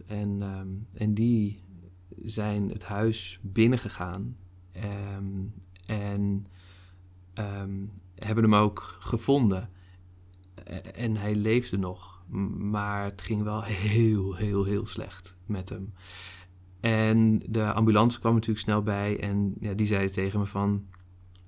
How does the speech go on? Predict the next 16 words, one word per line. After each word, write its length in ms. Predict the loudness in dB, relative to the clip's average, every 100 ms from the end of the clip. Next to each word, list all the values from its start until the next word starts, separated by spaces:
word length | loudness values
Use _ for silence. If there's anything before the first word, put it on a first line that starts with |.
| -6
"Ja, 160 | -4 -2
dit 180 | -4 -4
had 140 | -2
zo 180 | -2 0
met 180 | 0 0
een 200 | 0 0
aantal 280 | -2 -4 -4
dagen 400 | -4 -6 -6 -6
had 220 | -4 -4
het, 300 | -6 -8 -12 -10
ja, 220 | -8 -6
had 200 | -8 -8
het 120 | -6
gebeurd 360 | -2 4 4 4
kunnen 260 | 2 0
zijn." 400 | 0 -4 -6 -8